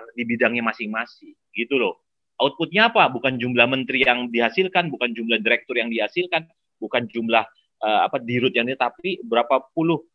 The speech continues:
berapa ratus, eh, opini, apa, pendapat, gagasan yang dikeluarkan oleh alumni I T B, ya kan?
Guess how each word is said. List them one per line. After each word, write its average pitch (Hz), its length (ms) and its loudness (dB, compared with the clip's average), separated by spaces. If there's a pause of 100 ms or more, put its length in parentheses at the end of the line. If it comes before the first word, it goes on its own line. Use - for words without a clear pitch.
(220)
berapa 120 160 -2
ratus, 135 480 -2
eh, 117 320 -6
opini, 131 560 -4 (340)
apa, - 220 -4
pendapat, 123 640 2
gagasan 110 480 -2
yang 117 160 2 (160)
dikeluarkan 117 480 -2
oleh 120 160 -2
alumni 110 320 -4
I 104 80 -8
T 117 240 0
B, 101 240 -4
ya 90 80 -10
kan? 127 80 -8